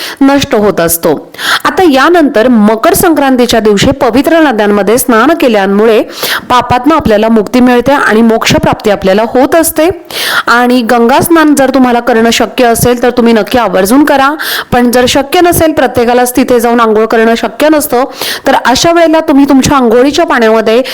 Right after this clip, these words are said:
गंगाजल टाकून सुद्धा स्नान करू शकता. आणि तुमच्या घरामध्ये, घराच्या प्रत्येक कोपऱ्यामध्ये तुम्हाला गंगाजल हे शिंपडायचं आहे.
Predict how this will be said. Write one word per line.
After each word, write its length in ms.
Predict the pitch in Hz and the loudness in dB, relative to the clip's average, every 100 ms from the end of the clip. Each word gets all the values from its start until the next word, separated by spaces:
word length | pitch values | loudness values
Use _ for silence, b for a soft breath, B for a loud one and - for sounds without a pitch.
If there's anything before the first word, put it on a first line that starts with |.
| B B 185 | B B 0
गंगाजल 520 | 220 220 233 233 277 | 2 2 0 0 0
टाकून 340 | 269 220 214 214 | 0 -4 0 0
सुद्धा 340 | 247 185 233 | 0 -2 -2
स्नान 400 | 247 - 208 196 | -2 0 0 0
करू 320 | 208 196 185 240 | 0 0 2 2
शकता. 460 | 277 - 262 277 330 B B | -2 -4 -2 -2 -4 B B
आणि 220 | - 214 220 | -2 -2 0
तुमच्या 260 | 247 208 220 | 0 0 -2
घरामध्ये, 680 | 196 220 233 302 302 233 233 226 | 0 0 0 0 0 0 0 -2
घराच्या 340 | 202 208 233 | -2 -2 -4
प्रत्येक 480 | 226 202 - 196 - | -2 -4 -2 -4 -2
कोपऱ्यामध्ये 560 | 220 202 247 311 247 240 | -2 0 0 0 0 0
तुम्हाला 420 | 240 320 208 262 B B B | 0 0 0 -2 B B B
गंगाजल 680 | 185 233 233 285 330 285 247 | 0 2 2 2 2 2 2
हे 160 | 240 240 | 0 0
शिंपडायचं 600 | 294 214 196 196 202 226 | 0 0 0 0 0 -2
आहे. 260 | 220 254 | 0 0